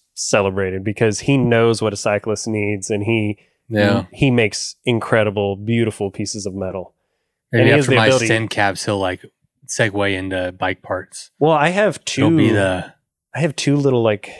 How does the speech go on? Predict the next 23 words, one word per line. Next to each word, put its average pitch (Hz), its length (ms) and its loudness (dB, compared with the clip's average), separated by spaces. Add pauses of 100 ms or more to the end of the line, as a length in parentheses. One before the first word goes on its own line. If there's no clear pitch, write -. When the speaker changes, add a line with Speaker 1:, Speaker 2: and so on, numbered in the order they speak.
(140)
Speaker 1:
emblems 110 680 0
that 107 160 2
he's 104 160 -2
made. 107 280 2
One, 120 320 2
we 117 120 2
did 110 240 0
a 104 60 2
route 107 240 2
across 107 340 0
Oklahoma, 104 600 -2
and 101 200 -2
he 110 300 -2
etched 117 320 0
the 110 100 0
route 104 460 2
onto 104 580 0
a 104 500 -4
tooled 120 360 2
steel 110 340 2
piece 110 340 -4
of 104 480 -2 (600)
metal 113 520 2